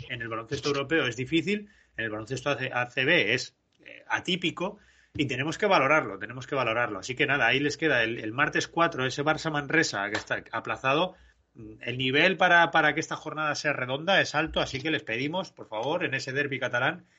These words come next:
que, que aprieten los dientes y que enchufen para que la puntuación media de esta jornada sea mejor. Quitar el M V P a Salah Musa, que es cierto que de forma oficiosa se le, se le ha otorgado ya, pero hasta que no se cierra la jornada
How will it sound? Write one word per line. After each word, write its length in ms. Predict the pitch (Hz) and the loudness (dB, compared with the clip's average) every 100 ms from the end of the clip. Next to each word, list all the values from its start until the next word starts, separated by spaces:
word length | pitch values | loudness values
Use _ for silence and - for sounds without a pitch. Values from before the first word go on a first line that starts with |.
| _ _ _ - | _ _ _ 2
que, 320 | 143 127 117 | 6 6 4
que 100 | 127 | 0
aprieten 480 | 120 - 165 175 185 | -2 0 0 2 2
los 320 | 175 160 139 | 4 2 0
dientes 420 | 170 180 196 175 | -2 -2 -2 -2
y 80 | 165 | -2
que 100 | 139 | -4
enchufen 440 | 127 165 165 180 | -2 -4 -2 -2
para 240 | 151 120 113 | 2 2 2
que 180 | 113 | 0
la 120 | 110 110 | 0 -2
puntuación 560 | 127 120 113 - 151 | -6 -4 -4 -2 -2
media 240 | 156 147 139 | 0 2 2
de 40 | |
esta 160 | 123 - | 0 -6
jornada 540 | 120 120 139 151 - _ _ | -6 -2 2 2 0 _ _
sea 300 | - 170 143 | 0 4 6
mejor. 380 | 135 - 107 - _ _ | 4 -2 -8 -8 _ _
Quitar 320 | 127 139 170 | -2 4 6
el 120 | 185 | 4
M 180 | 185 185 | 2 0
V 140 | 175 | 0
P 120 | 165 | 2
a 60 | 165 | 0
Salah 260 | - 156 147 | 0 -2 -2
Musa, 320 | 156 160 170 | -6 -6 -6
que 220 | 110 90 _ _ _ _ _ _ _ | -6 -8 _ _ _ _ _ _ _
es 140 | 127 - | -6 0
cierto 240 | 143 160 | 0 4
que 60 | 139 | 2
de 100 | 117 | 0
forma 260 | 131 139 | -4 -4
oficiosa 480 | 131 131 127 135 139 | -4 -4 -4 -4 -4
se 140 | - | -4
le, 240 | 123 123 113 | 0 0 -2
se 180 | - 117 | -6 -2
le 120 | 120 | 0
ha 60 | |
otorgado 440 | 127 127 123 120 117 | 0 0 -2 0 2
ya, 180 | 117 151 | 2 2
pero 140 | 127 | 0
hasta 180 | 110 107 | -4 -8
que 80 | 104 | -14
no 80 | |
se 140 | 120 127 | -12 -8
cierra 280 | 147 139 135 | -4 0 2
la 100 | 123 | 0
jornada 600 | - 110 117 131 160 | -2 -2 2 2 0